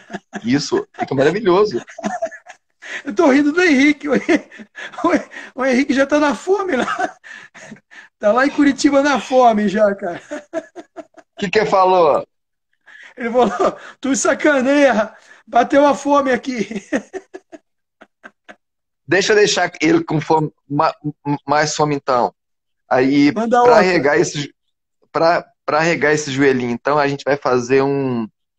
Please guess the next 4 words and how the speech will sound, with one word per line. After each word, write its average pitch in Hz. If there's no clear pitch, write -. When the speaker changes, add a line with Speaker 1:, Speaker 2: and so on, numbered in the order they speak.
Speaker 1:
um 131
molhinho 175
de -
pimenta 160